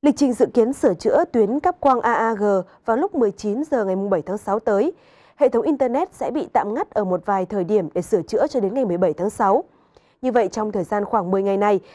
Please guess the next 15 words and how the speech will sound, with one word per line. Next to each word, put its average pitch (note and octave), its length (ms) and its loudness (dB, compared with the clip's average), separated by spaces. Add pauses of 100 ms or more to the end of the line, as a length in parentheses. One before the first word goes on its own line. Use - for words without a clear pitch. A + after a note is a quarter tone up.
internet A#3 480 -2
đi B3 120 0
quốc D4+ 200 -2
tế A#3 340 2
qua B3+ 120 2
tuyến A3+ 360 -2 (100)
cáp E4+ 180 -2
quang A#3 200 -2
biển G#3 160 0
A G#3+ 160 -4
A G#3+ 100 0
G G3+ 120 -2 (360)
sẽ - 180 -4
bị D#4 200 -2
chậm, A#3+ 200 2